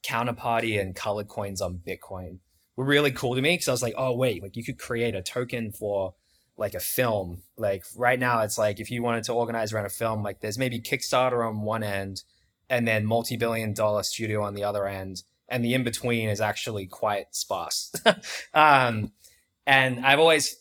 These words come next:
loved crypto as, like, it is a value system. And if we can start to value things in a different way that's on the internet, we should be able to organize around those ideas on the internet too.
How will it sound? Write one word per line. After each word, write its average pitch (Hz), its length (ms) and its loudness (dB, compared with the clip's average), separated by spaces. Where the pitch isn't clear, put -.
loved 135 540 2
crypto 131 500 2
as, 113 180 0
like, 110 240 -2
it 123 240 -4
is 147 280 6
a 131 40 2
value 123 380 2
system. 110 480 -2
And 104 120 -2
if 101 120 -6
we 117 100 -4
can 110 200 -6
start 113 280 0
to 104 140 -4
value 110 460 -2
things 101 520 -6
in 113 100 -10
a 104 100 -6
different 101 320 -8
way 98 420 -2
that's - 400 -4
on 120 200 0
the 107 100 -2
internet, 101 680 -4
we 110 140 -6
should 113 200 -2
be 110 120 -2
able 104 140 -2
to 101 60 0
organize 104 560 -2
around 95 300 -4
those 95 220 -6
ideas 92 600 -6
on 101 160 -12
the 95 140 -6
internet 92 420 -4
too. 90 300 -6